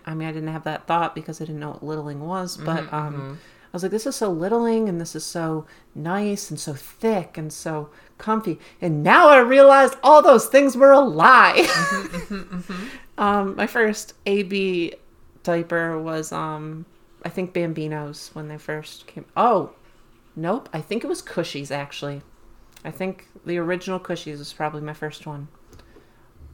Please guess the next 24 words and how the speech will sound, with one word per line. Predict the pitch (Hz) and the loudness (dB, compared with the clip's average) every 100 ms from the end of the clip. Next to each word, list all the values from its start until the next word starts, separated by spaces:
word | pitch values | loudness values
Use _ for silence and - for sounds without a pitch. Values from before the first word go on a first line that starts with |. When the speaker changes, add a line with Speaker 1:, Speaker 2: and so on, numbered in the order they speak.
| - - | -20 -6
Speaker 1:
Yeah, | 196 196 | -6 -4
that's | 175 - | -6 -8
kinda | 185 180 | -10 -8
my | 170 185 | -6 -8
thing. | 196 156 156 160 - - | -10 -12 -12 -14 -14 -4
What | 175 | -2
was | 180 170 | -2 -4
your | 156 | -4
Speaker 2:
Mine's, | 131 - _ _ 160 | -4 -12 _ _ -10
mine's | 143 | -10
pretty | - 135 123 | -8 -10 -6
bad. | 131 127 127 - _ _ _ | -6 -6 -10 -18 _ _ _
Speaker 1:
Okay, | 220 208 - | -6 -6 -6
I | 180 | -4
wanna | 190 180 | -2 -4
know | 175 160 | -6 -8
it. | - - | -10 -6
Speaker 2:
Okay, | 151 139 135 135 - | -6 -6 -12 -12 -6
I, | 160 160 160 | -2 0 2
I | |
don't | 151 139 | 2 0
wanna | 123 | -4
share | - 151 165 | 0 4 4
it. | 139 | 0